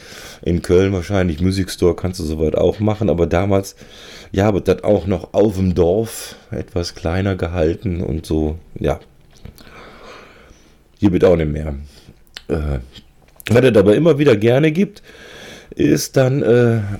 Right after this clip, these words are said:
ja, montags muss man sich gut gehen lassen, ne? Wenn du so nach dem Wochenende den ersten Arbeitstag so durch hast. Äh, ja, mal eins, eins meiner absoluten Favorites, die haben wir jetzt schon ein paar Mal besprochen. Äh,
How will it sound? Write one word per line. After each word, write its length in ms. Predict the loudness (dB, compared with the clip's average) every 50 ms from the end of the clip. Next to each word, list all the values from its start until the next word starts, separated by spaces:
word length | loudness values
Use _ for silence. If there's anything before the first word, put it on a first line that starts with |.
| -12 -10 -4
ja, 280 | -2 0 0 -2 -4 -14 -20 _ _ _ -8
montags 600 | -2 2 4 4 4 4 4 2 0 -4 -2 -2
muss 160 | -2 -2 -2
man 100 | -2 -2
sich 140 | -2 -2 -4
gut 180 | -6 -8 -8 -6
gehen 180 | -6 -6 -6
lassen, 280 | -6 -6 -8 -8 -6 -4
ne? 100 | -4 -2
Wenn 160 | -2 -2 -2
du 60 | -2
so 140 | -4 -4 -2
nach 180 | -2 -2 -2 -2
dem 220 | -4 -4 -4 -2
Wochenende 440 | -2 -4 -4 -4 -4 -4 -4 -4 -2
den 200 | -4 -4 -4 -4
ersten 340 | -4 -6 -6 -8 -8 -8 -6
Arbeitstag 560 | -6 -4 -4 -6 -6 -6 -8 -6 -6 -6 -6
so 140 | -4 -8 -8
durch 340 | -4 -2 -2 -2 -2 -2 -4
hast. 280 | -6 -6 -6 -14 -20 _ _ -20 -20 -20 -20 -20 -20 -20 -20 -20 -20 -20 -20 -20 -20 -20 -20 -20 _ -6
Äh, 280 | -4 -2 0 0 -2 -4 -6 -12 -16 -18 -18 -18 -18 -20 -20 -10 -4
ja, 280 | -2 -2 -2 -2 -6 -14 -14
mal 320 | -10 -8 -6 -6 -6 -6 -4
eins, 380 | -2 0 0 0 -2 -4 -6
eins 400 | -4 -2 0 0 0 -2 -4 -6
meiner 500 | -4 -2 -2 0 -2 -2 -4 -6 -6 -4
absoluten 800 | -4 -4 -4 -4 -6 -4 -2 -2 -2 -2 -4 -6 -6 -6 -8 -10
Favorites, 640 | -4 0 2 2 2 2 2 0 -2 -2 -4 -14 -12 -8
die 160 | -6 -4 -2
haben 100 | -2 0
wir 60 | 0
jetzt 120 | -2 -2 -2
schon 140 | -4 -6 -4
ein 60 | -2
paar 160 | 0 0 0
Mal 120 | 0 0
besprochen. 500 | -2 -4 -4 -2 -2 -2 -2 -2 -4 -12 -14 -20 -20 -20 -20 -20 -20 -20 -20 -20 -20 -20 -20 -16 -6 0
Äh, 280 | 2 2 2 2 0